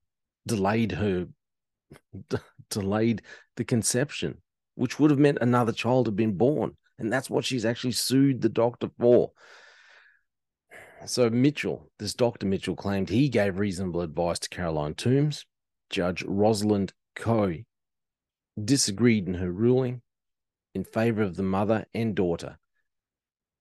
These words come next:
She was not advised in accordance with the guidance to take folic acid prior to conception, and for the first twelve weeks of pregnancy. She was not advised about the relationship between folic acid supplementation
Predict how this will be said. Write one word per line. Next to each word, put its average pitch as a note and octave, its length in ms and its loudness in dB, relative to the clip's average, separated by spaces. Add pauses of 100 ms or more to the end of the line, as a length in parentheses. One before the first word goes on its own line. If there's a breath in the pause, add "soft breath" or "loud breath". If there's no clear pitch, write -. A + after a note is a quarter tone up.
(340)
She - 200 -4
was G2 160 2
not A#2+ 320 4
advised G2+ 500 2
in F#2+ 100 0
accordance G#2 460 0
with - 120 -12
the G#2 60 -8
guidance F#2 460 -2
to - 140 -10
take F2+ 300 -6
folic E2+ 340 2 (100)
acid F2+ 440 -4
prior A2+ 400 2
to - 160 -2
conception, F#2+ 800 -2
and F#2+ 180 -2
for F#2 80 -4
the D2 120 -4 (100)
first G2 300 0
twelve G2+ 340 2
weeks E2+ 240 -2
of - 140 -8
pregnancy. A2 720 0
She - 160 -6
was F2+ 160 0
not G#2 320 4
advised F#2 420 2
about D#2+ 220 -4
the E2+ 100 -6
relationship F2+ 720 -2
between F#2 360 -4
folic F#2+ 420 2
acid E2+ 380 -2
supplementation F2+ 1080 -2